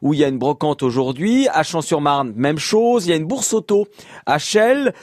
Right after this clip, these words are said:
Toujours en Seine-et-Marne, à Crécy-la-Chapelle, un vide-grenier. À Crécy-la-Chapelle, vous avez aussi l-, les puces des couturières dans la salle des fêtes Altman. À Crouy-sur-Ourcq, une brocante sur la place du marché. À Dammartin, en Goële, euh, vous avez un vide-grenier, euh, dans le cadre du, du château.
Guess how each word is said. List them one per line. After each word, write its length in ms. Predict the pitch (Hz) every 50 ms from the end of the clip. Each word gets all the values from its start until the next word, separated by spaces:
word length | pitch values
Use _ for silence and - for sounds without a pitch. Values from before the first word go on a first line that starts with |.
| - - -
Toujours 300 | - 202 196 208 208 196
en 60 | 185
Seine-et-Marne, 480 | 160 - 185 175 175 175 175 170 165 151
à 40 | 147
Crécy-la-Chapelle, 680 | - 165 151 - 170 156 151 139 - 147 - - 143 131
un 80 | 123
vide-grenier. 800 | 120 117 143 139 131 120 139 151 165 170 190 220 240 254 269 262
À 80 | 196
Crécy-la-Chapelle, 840 | - - 175 165 - - 165 160 160 143 - 151 - - 160 151 147 131
vous 180 | 120 135 139
avez 120 | 143 135 151
aussi 200 | 143 - - 156
l-, 100 | 131 - - - - - - -
les 100 | 131 135
puces 300 | - 196 233 220 170 143
des 100 | 143 131
couturières 680 | - - 320 320 - - 240 185 175 170 165 170 160 139
dans 80 | 131
la 80 | 127 117
salle 160 | - 160 143
des 80 | 143 135
fêtes 320 | - 143 135 - - - _ -
Altman. 680 | 147 151 131 - 147 151 160 175 226 277 285 185 120 - - - - - -
À 100 | - 165
Crouy-sur-Ourcq, 760 | - - - 269 277 - - 233 220 226 214 196 - - 170
une 120 | 151 143
brocante 420 | 117 123 135 143 - - 156 143
sur 80 | - 143
la 100 | 120 -
place 220 | - 123 120 107
du 80 | 104 113
marché. 400 | 113 139 139 - - 220 247 269 247 - - - -
À 120 | - 165 160
Dammartin, 600 | 143 185 180 180 170 - - 185 175 175 165 - - - - -
en 100 | 135 143
Goële, 440 | 151 156 156 156 151 135 123 113 - -
euh, 100 | 120 117 117
vous 200 | 117 135 135 139
avez 160 | 143 139 139
un 60 | 131
vide-grenier, 540 | 127 135 127 117 117 131 127 131 131 131 127 - - - - - -
euh, 120 | 107 113
dans 120 | 110 131
le 60 | 127 -
cadre 260 | - 135 113 110 104
du, 260 | 98 101 101 87 90
du 140 | 95 101 98
château. 460 | - 127 117 - 202 233 254 -